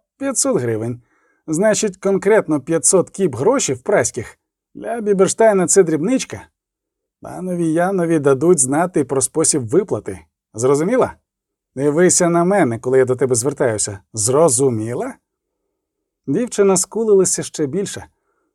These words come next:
але підняла на Буку блакитні оченята і покивала головою. «А ти, — серйозно запитав Тасіло де Тресков, — справді вважаєш, що це вдалий задум? Справді, і годі про це, їдьмо».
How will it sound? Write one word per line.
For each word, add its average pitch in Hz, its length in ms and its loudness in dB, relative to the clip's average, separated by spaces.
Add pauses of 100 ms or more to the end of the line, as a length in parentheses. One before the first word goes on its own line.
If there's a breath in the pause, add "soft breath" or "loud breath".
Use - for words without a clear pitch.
але 247 240 -6
підняла 202 480 2
на 214 120 2
Буку 160 340 0
блакитні 165 520 -2
оченята 127 640 -4 (600)
і 262 120 -2
покивала 170 600 2
головою. 101 440 -4 (1300)
«А 226 280 -2 (160)
ти, — 262 400 2 (100)
серйозно 175 560 2
запитав 160 440 0
Тасіло 151 480 0
де 151 120 -2
Тресков, — 143 460 -2 (320)
справді 180 640 -2
вважаєш, 180 480 2
що 202 160 0
це 226 220 0
вдалий 208 420 2
задум? 139 400 -4 (560)
Справді, 143 440 0
і 220 80 -2
годі 190 280 2
про 117 140 -6
це, 269 160 -2
їдьмо». 117 340 -2